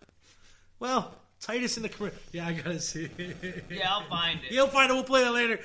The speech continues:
Speaker 1: Let's get to a song real quick. Uh, let's, let's play a song. I'm talking about wrestling, uh, a little bit too much here. Uh, now, you know, uh, you know that big Sinead O'Connor hit in nineteen ninety, Nothing Compares to You? He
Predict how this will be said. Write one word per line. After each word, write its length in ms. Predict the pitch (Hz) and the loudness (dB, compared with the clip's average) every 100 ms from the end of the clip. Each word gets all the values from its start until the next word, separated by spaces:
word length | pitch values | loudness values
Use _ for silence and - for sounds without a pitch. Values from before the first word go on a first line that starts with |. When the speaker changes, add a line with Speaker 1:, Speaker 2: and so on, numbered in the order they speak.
| - | -2
Speaker 1:
Let's 120 | 254 254 | -2 2
get 140 | 311 | 4
to 100 | 349 | 4
a 40 | |
song 280 | - 277 240 | 6 6 4
real 120 | 196 | 2
quick. 140 | 170 175 | -2 -2
Uh, 200 | 196 214 | -2 -2
let's, 180 | 233 220 | -4 -2
let's 180 | 240 - | -4 -2
play 200 | 247 214 | 0 0
a 40 | |
song. 260 | 185 170 135 - - - - - | 0 -2 -2 -14 -20 -20 -20 -16
I'm 60 | 175 | -4
talking 180 | 196 | -4
about 200 | 175 165 | -2 -2
wrestling, 520 | 151 165 151 143 139 139 | -2 -2 -2 -6 -10 -8
uh, 40 | |
a 140 | 131 | -8
little 140 | 131 131 | -6 -6
bit 140 | 127 | -8
too 100 | - | -8
much 220 | 139 131 - | -8 -8 -6
here. 220 | 143 127 - - - - - - - - - - _ _ _ - - | -6 -8 -12 -14 -10 -10 -12 -20 -20 -20 -20 -20 _ _ _ -20 -10
Uh, 280 | 190 202 - - | -2 0 0 -4
now, 220 | 175 254 240 | 0 4 4
you 160 | 254 | 4
know, 280 | 285 277 262 | 6 6 8
uh, 280 | 240 202 - - - - - - - | 6 6 2 -10 -20 -20 -20 -20 -12
you 100 | 269 | -2
know 120 | 254 | 0
that 160 | 185 - | 2 0
big 260 | 202 170 - - - - | -2 -2 -10 -20 -20 -10
Sinead 440 | - 165 165 185 | -6 -6 -4 -2
O'Connor 520 | 175 165 - 175 170 143 | -2 -4 -4 -4 -4 -6
hit 240 | 165 165 | -6 -8
in 100 | 151 | -8
nineteen 440 | 165 170 165 156 | -6 -6 -6 -8
ninety, 340 | 143 165 160 143 | -6 -8 -8 -8
Nothing 380 | 147 165 185 170 | -8 -6 -8 -8
Compares 420 | 170 151 170 160 | -10 -8 -8 -8
to 100 | 170 | -8
You? 300 | 160 175 208 - - - - - - - - - | -6 -4 -6 -10 -16 -16 -16 -16 -16 -20 -20 -18
He 120 | - | -16